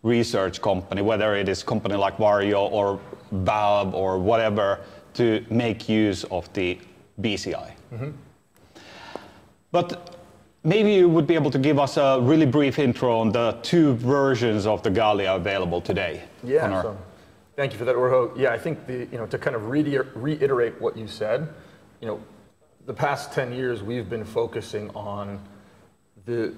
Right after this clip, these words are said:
Speaker 2: reducing the setup time and increasing the convenience of using B C I systems. So, you know, not only is it non-invasive, you know, we don't have to cut the skin open or get under the skull, but also we, a lot of the traditional B C Is have used pastes or gels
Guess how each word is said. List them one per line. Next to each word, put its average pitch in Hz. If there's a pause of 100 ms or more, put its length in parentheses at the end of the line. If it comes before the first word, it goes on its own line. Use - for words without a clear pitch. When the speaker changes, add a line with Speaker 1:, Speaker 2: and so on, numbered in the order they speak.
(240)
Speaker 2:
reducing 123
the 110
setup 120
time 139
and 113
increasing 117
the 107
convenience 104
of 104
using 104
B 104
C 101
I 87
systems. - (100)
So, 104 (460)
you 117
know, 98 (180)
not 135
only 131
is 120
it 117
non-invasive, 117 (100)
you 113
know, 107
we 110
don't 110
have 113
to 107
cut -
the 101
skin 123
open 113
or 101
get 110
under 107
the 104
skull, 107
but 113
also 123
we, 107 (340)
a 113
lot 131
of 123
the 120
traditional 120
B 98
C 110
Is 107
have 101
used 104
pastes -
or 110
gels 113